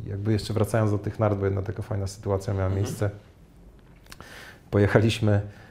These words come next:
Speaker 1: e, e, kończyliśmy obóz w Jakuszycach i za tydzień mieliśmy jechać do, mm,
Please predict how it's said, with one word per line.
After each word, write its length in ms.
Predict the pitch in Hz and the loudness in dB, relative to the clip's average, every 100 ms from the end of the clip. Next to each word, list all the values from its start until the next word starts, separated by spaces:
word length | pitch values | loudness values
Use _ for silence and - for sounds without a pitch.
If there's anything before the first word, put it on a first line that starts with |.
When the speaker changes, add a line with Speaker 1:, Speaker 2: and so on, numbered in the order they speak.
| - | 2
Speaker 1:
e, 440 | 113 104 101 104 | 6 6 6 4
e, 40 | 98 | 6
kończyliśmy 540 | 107 107 113 113 110 | 4 4 4 4 4
obóz 220 | 107 110 | 6 4
w 40 | 98 | 4
Jakuszycach 720 | 107 117 - 123 143 143 135 | 2 0 0 4 6 6 2
i 80 | 110 | -4
za 120 | 107 | -2
tydzień 260 | 117 123 120 | 0 2 4
mieliśmy 300 | 117 120 117 | 2 2 2
jechać 360 | 113 113 95 | 2 2 0
do, 1600 | 101 107 104 104 101 101 101 98 98 104 104 107 104 101 104 104 110 - 110 | 2 4 6 4 4 4 2 0 0 -2 -4 -6 -8 -8 -10 -12 -14 -16 -10
mm, 200 | 107 | -6